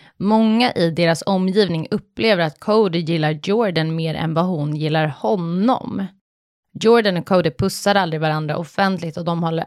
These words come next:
aldrig varandra i handen. De är liksom inte så där nära som deras omgivning upplever att andra par är.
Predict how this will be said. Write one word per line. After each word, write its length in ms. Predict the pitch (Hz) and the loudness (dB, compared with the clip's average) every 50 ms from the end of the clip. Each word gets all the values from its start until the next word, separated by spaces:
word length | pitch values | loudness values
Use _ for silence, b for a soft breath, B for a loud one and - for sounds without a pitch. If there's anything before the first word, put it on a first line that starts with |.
| - | -4
aldrig 540 | - - - 202 190 190 175 180 202 214 - - | -4 -2 0 0 -2 -2 -2 -2 -4 -4 -4 -4
varandra 480 | 214 196 170 156 151 151 147 156 156 | -4 -2 -2 -2 -2 -4 -4 -4 -4
i 60 | 151 | -4
handen. 840 | 156 147 - - 240 226 214 175 160 147 - - - - 185 185 180 B B B B B B B | -4 -6 -4 -2 -2 0 -2 -4 -6 -4 -4 -4 -4 -4 -6 -8 -12 B B B B B B B
De 200 | - 208 202 220 | -4 -2 2 2
är 60 | 233 233 | 2 2
liksom 300 | 208 - - - 185 196 | 0 -2 -4 -4 -4 -4
inte 200 | 185 - 165 147 | -4 -4 -4 -4
så 80 | 170 | -2
där 140 | 160 156 156 | -2 0 0
nära 460 | 160 175 190 196 185 180 180 190 196 | 0 0 0 2 2 2 2 0 -2
som 240 | 190 - 170 160 160 | -2 -4 -6 -6 -4
deras 300 | 160 156 156 151 - - _ _ | -4 -2 -4 -4 -6 -10 _ _
omgivning 720 | - 202 185 180 175 165 180 208 214 190 156 156 156 - - | -2 0 0 0 -2 0 0 2 2 2 0 -4 -6 -4 -4
upplever 640 | 233 226 - - _ _ _ - 233 254 226 185 160 | -4 -4 -4 -8 _ _ _ -4 0 0 2 2 0
att 180 | 151 151 - - _ - | -2 -6 -8 -12 _ -2
andra 460 | 240 220 202 190 185 196 226 262 254 | -2 0 0 -2 -2 -2 0 -2 -2
par 340 | 254 - 92 85 85 - - | -2 -4 -4 -2 -2 -4 -4
är. 200 | - - 190 | -8 -10 -10